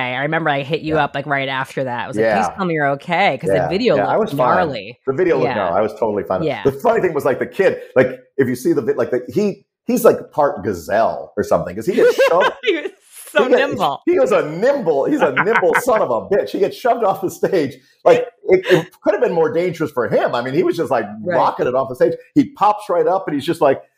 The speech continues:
Speaker 2: high-fiving and get, throwing metal horns up. And he, he walks right by me. For all he knows, I'm paralyzed. For all he knows, he just,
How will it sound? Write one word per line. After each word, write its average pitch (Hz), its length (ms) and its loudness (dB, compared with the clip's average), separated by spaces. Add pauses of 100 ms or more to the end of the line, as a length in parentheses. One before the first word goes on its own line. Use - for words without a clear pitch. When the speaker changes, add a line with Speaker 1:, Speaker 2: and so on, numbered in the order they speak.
(120)
Speaker 2:
high-fiving 165 880 0
and 117 220 -8
get, 165 320 0
throwing 160 420 -2
metal 160 300 0
horns 160 480 0
up. 160 240 2
And 151 160 -2
he, - 200 -4 (260)
he 208 80 0
walks 208 340 2
right 196 260 0
by 170 260 0
me. 175 120 -2
For 160 160 -2
all 208 220 0
he 208 160 -2
knows, 120 340 0
I'm 180 240 -2 (120)
paralyzed. 110 680 -4 (120)
For 151 100 0
all 165 140 2
he 180 120 2
knows, 156 160 2 (160)
he 180 80 2
just, - 180 2